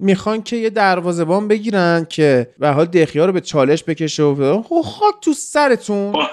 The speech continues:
Speaker 1: اینو
Speaker 2: هفت میلیون.
Speaker 1: پرت می‌کردی بیرون.
Speaker 2: هفت میلیون می‌خوان دروازه‌بان بیارن، دخیا رو به
Speaker 1: دا
Speaker 2: چالش
Speaker 1: دین
Speaker 2: بکشه.
Speaker 1: هندرسون منو نگه می‌داشتی. خاک تو سرت.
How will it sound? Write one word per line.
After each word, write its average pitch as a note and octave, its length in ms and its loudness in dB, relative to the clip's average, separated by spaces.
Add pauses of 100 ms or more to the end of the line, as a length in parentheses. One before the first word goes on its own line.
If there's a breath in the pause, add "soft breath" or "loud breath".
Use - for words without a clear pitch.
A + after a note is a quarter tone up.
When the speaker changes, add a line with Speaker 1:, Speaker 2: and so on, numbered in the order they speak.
(120)
Speaker 1:
اینو F4+ 120 -2
Speaker 2:
هفت D4 120 -4
میلیون. C3+ 420 0 (320)
Speaker 1:
پرت D#4+ 580 -2
می‌کردی A#3 500 -2
بیرون. A#3+ 380 -4
Speaker 2:
هفت F4 400 -2
میلیون F#3+ 340 -4
می‌خوان F#3 320 -4
دروازه‌بان D#3+ 720 -2
بیارن، F#3 340 0
دخیا D3 320 -4 (100)
رو D3+ 60 2
به D3 80 2
Speaker 1:
دا F3 140 4
Speaker 2:
چالش A#2+ 200 -2
Speaker 1:
دین C4 200 0
Speaker 2:
بکشه. B3+ 160 2
Speaker 1:
هندرسون C4+ 520 0
منو F4+ 280 -2
نگه D4 240 0
می‌داشتی. F#3 680 -6 (200)
خاک C#4+ 400 -2
تو A3 180 -4
سرت. D#4+ 580 -2